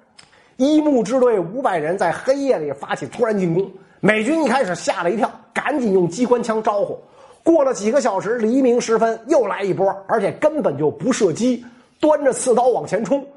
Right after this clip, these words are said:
美军都看傻了，是吧？没见过这么傻逼的。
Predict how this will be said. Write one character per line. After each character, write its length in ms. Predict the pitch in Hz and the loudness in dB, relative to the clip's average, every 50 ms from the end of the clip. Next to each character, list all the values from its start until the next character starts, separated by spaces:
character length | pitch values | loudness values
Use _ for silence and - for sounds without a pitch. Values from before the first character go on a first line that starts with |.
| - _ _ _ - | -20 _ _ _ 0
美 280 | 147 180 190 185 180 190 | 0 2 2 2 0 2
军 200 | 190 311 302 311 | 0 2 2 2
都 120 | 311 302 | 0 0
看 300 | - - - 302 233 196 | 0 -4 -4 -4 -2 -2
傻 400 | - - - 151 107 95 101 92 | -4 -2 -4 -4 -6 -6 -12 -6
了， 300 | 101 151 170 160 - - - _ _ - | -4 -2 -2 -2 -4 -10 -18 _ _ 0
是 60 | 214 | 2
吧？ 300 | 262 269 262 247 208 - - - - - - | 2 2 2 -2 -4 -6 -12 -20 -20 -8 0
没 180 | - 180 277 294 | 2 2 2 4
见 100 | 302 311 | 2 2
过 80 | 233 240 | 0 0
这 80 | 247 254 | 0 -2
么 80 | 214 | -4
傻 240 | - - - 117 139 | -4 -6 -6 -6 -4
逼 180 | 135 175 185 190 | -4 -2 -2 -2
的。 120 | 160 127 | -2 -2